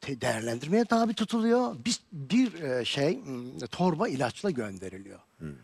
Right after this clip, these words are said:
Speaker 1: Buna nasıl bilim diyeceksiniz? Ya koca koca onur kurulu üyelerimiz, bilim kurulu üyelerimiz buna nasıl seyirci kalabilirler? İki laf yanlış ettik mi? Acaba etik mi? Ama bilmem ahlaki anlamda, hukuki anlamda problem var mı? Ama kimyasal veriyoruz.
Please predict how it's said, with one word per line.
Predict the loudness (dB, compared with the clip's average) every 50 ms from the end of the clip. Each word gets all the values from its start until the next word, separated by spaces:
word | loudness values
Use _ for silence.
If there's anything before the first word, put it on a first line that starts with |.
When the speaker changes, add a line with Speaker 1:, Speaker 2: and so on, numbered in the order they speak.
| _ _ -4
Speaker 1:
Buna | -2 0 0
nasıl | 0 -2 -4 -6 -6 -6
bilim | -6 -6 -6 -8 -12
diyeceksiniz? | -20 -20 -20 -20 -20 -20 -20 -20 -20 -20 -20 _ _ _ -20 -20 -20 -2 0
Ya | 2 2 2
koca | 2 0 2 2 2 2
koca | 2 2 4 4
onur | 6 6 6 4 2
kurulu | 0 -2 -2 0 2 4
üyelerimiz, | 4 4 4 4 2 2 0 -2 -4 -6 -4 -4
bilim | -2 -2 -2 -2
kurulu | -2 -4 -6 -4 -4
üyelerimiz | -4 -2 -2 -2 -4 -4 -6 -10 -12 -18 _ _ -20 -20 -20 -20 -8 -4 -2
buna | 0 2 2 0 0
nasıl | -2 -2 -2 -2 -2
seyirci | -2 -2 -2 -4 -4 -6 -10 -14 -16
kalabilirler? | -16 -16 -16 -18 -20 _ -20 -20 _ _ -20 -20 _ _ _ _ _ _ _ _ -20 _ _ _
İki | -2 0 2 2 4
laf | 4 2 2 2
yanlış | 2 4 4 4 2 2 0 -2
ettik | -2 -4 -6 -6 -4
mi? | -2 0
Acaba | 0 2 2 2 2
etik | 2 0 -2 -6 -2
mi? | 0 0
Ama | 2 2 2 2 2
bilmem | 2 2 2 2 2 2
ahlaki | 0 -2 0 2 2 0 2 0 0 0 0
anlamda, | 0 2 2 2 4 2 2
hukuki | 0 -2 -6 0 2 2 2
anlamda | 4 4 4 4 4 2 0
problem | 0 0 0 2 4 4 2 4 4
var | 4 4 4 2
mı? | 0 -6 -12 -16 -16 -14 -14 -12 -10 -2
Ama | 2 4 4 4
kimyasal | 4 2 0 2 4 4 4 4 2 0 -2 -2 0 2
veriyoruz. | 0 0 0 -2 -6 -12 -16 -20 -20 -20 _